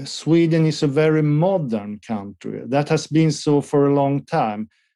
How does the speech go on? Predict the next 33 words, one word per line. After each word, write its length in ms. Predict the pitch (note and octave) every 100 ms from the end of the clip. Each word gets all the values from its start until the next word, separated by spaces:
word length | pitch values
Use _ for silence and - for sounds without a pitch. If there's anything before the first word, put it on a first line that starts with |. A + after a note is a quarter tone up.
| -
from 300 | - D3+ D3
the 100 | C#3
thirties, 720 | - - D#3+ D3 - A2 -
I 100 | G2
would 200 | G2 G2
say, 380 | - G2+ G2 A2
something 440 | B2+ C3+ A#2 A2+ G#2+
like 260 | G2+ G2 -
that. 320 | G#2 G#2+ _ _ _ _ _ B2
That 440 | D3 E3 D#3+ - - _ _ _
was 380 | C3 C3+ C3 -
when 140 | C3+ C3
Sweden 840 | - - D3+ D#3 D3 D3 D3 D3 - -
planted 840 | C#3 C#3+ D3+ D#3 - C3 A2+ A2+
in 180 | B2+ B2
its 180 | A2+ -
self-image 1160 | - - C3 C3 B2 - C3 C#3+ C#3 A#2 A2+
that 140 | B2 A2+ - C#3 B2 D#3+
this 180 | E3+
is 160 | D#3 D#3
our 300 | C#3 C#3 C#3+
thing. 720 | - - E3 G#2+ G#2 A#2 B2 - -
Our 260 | D3 F3+ F3
thing 600 | - - - E3 E3 D#3+
is 220 | C#3 -
to 100 | C#3+
be 140 | C3+
modern. 680 | B2+ B2+ C3+ B2 A2 G#2+ G#2+ _ _ _ _ D3+
As 200 | C3+ C#3+
I 40 |
said, 560 | - - D#3 B2+ B2+ B2
we 180 | C#3 C#3+
were 280 | C#3+ C3+